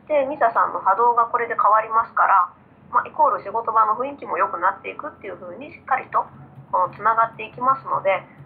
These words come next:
まずはミサさんは今自分自身のハートと向き合って対話をして、そして自然の中でちょっと癒される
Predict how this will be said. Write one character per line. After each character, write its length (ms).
ま 140
ず 40
は 120
ミ 100
サ 160
さ 80
ん 200
は 240
今 160
自 120
分 240
自 60
身 140
の 180
ハ 160
ー 60
ト 80
と 100
向 220
き 80
合 80
っ 80
て 240
対 160
話 160
を 80
し 40
て、 160
そ 80
し 80
て 120
自 140
然 140
の 140
中 240
で 180
ち 60
ょ 20
っ 40
と 80
癒 240
さ 100
れ 120
る 140